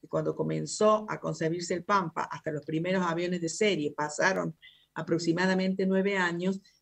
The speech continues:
también esos son los tiempos aeronáuticos cuando uno diseña, este, aviones. Así que, bueno, esa decisión de, de incorporar este software que le permite a Fuerza Aérea un mejor entrenamiento a sus pilotos,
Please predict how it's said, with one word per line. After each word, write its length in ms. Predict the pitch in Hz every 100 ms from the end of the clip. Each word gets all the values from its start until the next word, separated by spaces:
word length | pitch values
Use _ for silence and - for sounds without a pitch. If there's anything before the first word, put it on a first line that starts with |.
| _
también 680 | 196 196 202 220 208 214 -
esos 320 | 214 208 202
son 200 | 254 233
los 140 | 165
tiempos 320 | - 170 165 156
aeronáuticos 720 | 156 156 151 147 - - 185
cuando 240 | 151 143
uno 160 | 165 160
diseña, 720 | - - 240 233 165 147 147 - - _ -
este, 640 | 147 143 - 147 127 113 -
aviones. 800 | 151 147 165 175 165 175 269 - _ _ -
Así 400 | 185 190 190 226
que, 540 | 233 220 208 196 190 185
bueno, 180 | 233 208
esa 180 | 214 226
decisión 840 | 208 214 214 214 240 240 240 - -
de, 440 | 160 175 170 175 -
de 400 | 156 175 170 165
incorporar 600 | 170 180 190 180 196 240 247
este 180 | - 208
software 580 | - 277 254 185 175
que 120 | 170 165
le 100 | 160
permite 540 | 160 160 202 240 -
a 80 | -
Fuerza 320 | 190 185 190
Aérea 240 | 190 190
un 80 | 165
mejor 280 | 160 151 208
entrenamiento 600 | 214 208 185 196 202 202
a 40 |
sus 180 | 196 208
pilotos, 520 | - 240 233 226 262